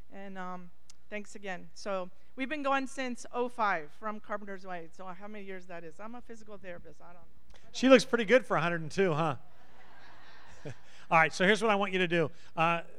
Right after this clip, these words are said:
Speaker 2: Robert, a few of you, will you guys go down that aisle? A few of you, will you go down the middle? And Pam and Kevin and somebody go down that one. Here's what I'd like you to do. Look, this is not, uh, we pray for each other. We lift each other up. We send each other out. This group are as much missionary as you can be over the next, uh,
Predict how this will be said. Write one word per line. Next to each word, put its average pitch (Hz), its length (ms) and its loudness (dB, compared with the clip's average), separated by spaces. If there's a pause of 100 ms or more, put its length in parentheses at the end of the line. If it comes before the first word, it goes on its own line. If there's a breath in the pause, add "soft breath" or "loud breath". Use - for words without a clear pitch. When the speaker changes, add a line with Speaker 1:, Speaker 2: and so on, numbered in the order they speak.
(200)
Speaker 2:
Robert, 208 420 6
a 170 40 0
few 226 200 -2
of 208 80 0
you, 202 240 0
will 180 120 4
you 208 80 2
guys 196 200 6
go 196 80 0
down 185 200 0
that 180 180 0
aisle? 180 460 0
A 156 40 -2
few 202 220 -4
of 180 80 -4
you, 196 100 0
will 185 60 2
you 180 80 2
go 180 80 0
down 185 160 2
the 175 60 -6
middle? 180 240 -4
And 139 120 -6
Pam 180 220 -2
and 160 140 -4
Kevin 180 260 -2
and 156 160 -6 (220 soft breath)
somebody 180 240 4
go 175 80 8
down 170 180 6
that 175 140 4
one. 180 160 2 (220 loud breath)
Here's 233 200 6
what 240 80 6
I'd 208 80 10
like 185 220 8
you 202 60 2
to 180 80 6
do. 151 300 4
Look, 165 280 4
this 190 180 4
is 175 140 0
not, 180 340 4
uh, 139 160 0 (260 loud breath)
we 202 200 8
pray 220 320 6
for 214 200 4
each 202 200 2
other. 180 240 4
We 147 100 2
lift 208 300 6
each 208 160 0
other 180 200 2
up. 170 140 2
We 156 80 -4
send 214 380 2
each 214 180 0
other 190 240 2
out. 175 280 2 (280 soft breath)
This 208 240 2
group 240 320 -2
are 165 320 0
as 151 180 -4
much 190 320 0
missionary 208 540 -4
as 143 140 -6
you 202 100 -4
can 185 160 -6
be 175 180 -2
over 156 200 -2
the 151 80 -6
next, 151 320 -6
uh, 143 300 -2